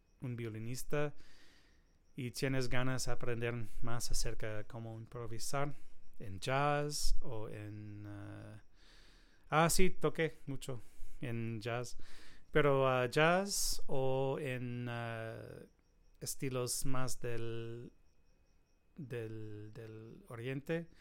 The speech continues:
estilos turcos, estilos griegos, griegos o cualquier como eso, estoy disponible, pero es, es mi especialidad.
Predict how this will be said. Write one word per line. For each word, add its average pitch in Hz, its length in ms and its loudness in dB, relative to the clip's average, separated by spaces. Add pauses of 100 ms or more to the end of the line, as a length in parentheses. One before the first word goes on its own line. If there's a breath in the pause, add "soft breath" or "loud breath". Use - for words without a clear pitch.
(880 loud breath)
estilos 117 640 -6
turcos, 127 500 -6
estilos 113 600 6
griegos, 135 720 0 (200)
griegos 139 960 -6 (340)
o 110 840 -12 (2250 loud breath)
cualquier 156 340 -2
como 156 280 0
eso, 180 300 2
estoy 151 380 2
disponible, 131 560 -4
pero 123 260 -12
es, - 140 -10
es 202 200 -4
mi 180 100 -2
especialidad. 117 580 -8